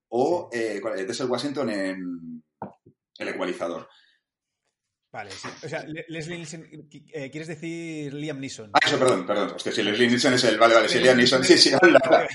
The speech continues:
Speaker 2: <laughs> es el
Speaker 1: Vale,
Speaker 2: famoso
Speaker 1: vale.
Speaker 2: de las
Speaker 1: Sí, sí,
Speaker 2: películas,
Speaker 1: sí,
Speaker 2: vale,
Speaker 1: sí.
Speaker 2: vale, vale, vale. Sí.
Speaker 1: Eh, pues eso, eh, Liam Neeson, Liam Neeson. Eh, me, me molaría, me molaría mucho serlo, tío.
Speaker 2: Ya ves.
Speaker 1: En cualquier película, ¿eh? Oye, estoy tomando un café, veo algo que no me gusta,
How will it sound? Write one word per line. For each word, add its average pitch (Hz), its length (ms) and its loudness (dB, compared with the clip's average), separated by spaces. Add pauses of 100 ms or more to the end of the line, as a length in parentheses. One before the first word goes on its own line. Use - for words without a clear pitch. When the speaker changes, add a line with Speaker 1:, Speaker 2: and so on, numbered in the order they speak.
Speaker 2:
<laughs> - 360 -20
es - 800 -12
el 175 60 -4
Speaker 1:
Vale, 117 140 8
Speaker 2:
famoso 120 180 4
Speaker 1:
vale. 117 60 -2
Speaker 2:
de 143 60 -4
las - 140 -12
Speaker 1:
Sí, 135 200 4
sí, 123 120 2
Speaker 2:
películas, 127 120 4
Speaker 1:
sí, 127 60 4
Speaker 2:
vale, 117 100 4
Speaker 1:
sí. 117 120 0
Speaker 2:
vale, - 460 -8
vale, - 140 -18 (220)
vale. 127 140 -20 (140)
Sí. 127 100 -18
Speaker 1:
Eh, 104 360 4
pues 104 140 0
eso, 87 380 -6
eh, 90 180 -4
Liam 98 160 0
Neeson, 87 360 -6
Liam 95 160 -8 (100)
Neeson. 85 400 -14 (160)
Eh, 104 360 2
me, 98 140 -4
me 98 100 -6
molaría, 90 300 0
me 85 80 -6
molaría 85 260 -2
mucho 95 260 -6
serlo, 80 320 -12
tío. 80 160 -18 (140)
Speaker 2:
Ya 107 160 -20
ves. 101 240 -20 (220)
Speaker 1:
En - 100 -10
cualquier - 260 4
película, 98 420 4
¿eh? 120 60 6
Oye, 98 260 2
estoy 107 200 -8
tomando 104 240 -2
un 95 60 -8
café, 123 440 -2
veo 95 640 -4
algo 95 420 -4
que 95 80 -10
no 87 100 -6
me 90 100 -6
gusta, 151 640 -2